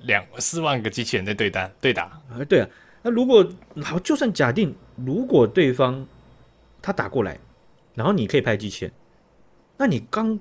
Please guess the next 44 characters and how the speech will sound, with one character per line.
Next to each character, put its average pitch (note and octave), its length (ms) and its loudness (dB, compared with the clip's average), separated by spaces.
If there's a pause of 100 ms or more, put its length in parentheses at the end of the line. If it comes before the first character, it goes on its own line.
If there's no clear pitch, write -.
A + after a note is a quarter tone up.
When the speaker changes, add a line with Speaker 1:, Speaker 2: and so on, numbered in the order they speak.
(120)
Speaker 2:
刚 G#3+ 340 -2
讲 G2+ 340 -4
就 F3 200 -2
说， E3+ 380 -2 (160)
哦， A3+ 240 0 (100)
Speaker 1:
军 F3+ 160 0
机 F#3 140 2
不 E3 120 0
老 G#3 200 4
台。 G3+ 220 4
Speaker 2:
呃， G#3+ 120 0
呃， G#3+ 80 2
军 C4 140 0
机 C#4 60 4
不 C4 100 6
老 A3+ 140 8
台 E3+ 180 4
的 F3+ 100 6
那 G#3+ 80 4
个， G3 140 8
<laughs> - 40 0
那 A3+ 60 2
个 G#3 100 8
自 G#3+ 140 0
信 F#3+ 160 6
到 F#3+ 120 12
哪 C#3+ 120 8
里 D3+ 80 6
去 D3+ 220 2
了？ - 180 0 (680)
你， D3 140 0 (500)
你， A3 120 -16
记 D#4 160 2
者 D#3+ 100 0
问 F#3+ 160 8
的 F3+ 80 6
这 E3 100 0
个 D#3+ 60 -2
问 E3+ 160 4
题， C3 100 -2
你 A#2 100 0
一 B2+ 40 0
定 D3 160 -2
说 C3+ 220 0